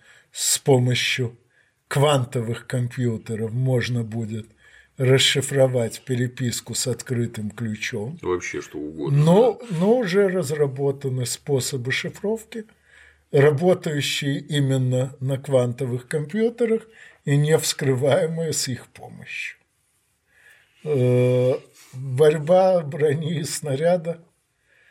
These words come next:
Speaker 1: дело исторически вечное.
Speaker 2: Ну.
Speaker 1: Так что тут, э, возвращаясь к конфликту вокруг, э,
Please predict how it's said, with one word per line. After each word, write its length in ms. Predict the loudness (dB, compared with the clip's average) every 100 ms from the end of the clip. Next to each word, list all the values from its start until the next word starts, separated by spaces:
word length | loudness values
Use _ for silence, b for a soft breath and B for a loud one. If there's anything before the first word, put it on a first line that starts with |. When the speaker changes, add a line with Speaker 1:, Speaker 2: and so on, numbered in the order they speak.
| B B B B
Speaker 1:
дело 460 | -4 2 6 6 4
исторически 960 | 0 -4 0 2 2 -2 -4 -6 -6 -6
вечное. 640 | -6 -10 -10 -10 -10 -14 -16 B B B B B
Speaker 2:
Ну. 100 | 4
Speaker 1:
Так 180 | 4 2
что 260 | 0 0
тут, 300 | -2 -4 -6 -6 -12 -8
э, 640 | -4 2 4 4 2 0 -4 b b b b b b b _ -18 -12
возвращаясь 1300 | 0 2 2 2 4 4 4 4 4 0 -6 -8 -10 -14
к 200 | -16 -4
конфликту 640 | -4 -2 -4 -4 -4 -8
вокруг, 600 | -6 -6 -6 -4 -4 -6 _ _ _ _ _ _ _ -12
э, 880 | -6 -2 -2 0 0 0 0 -2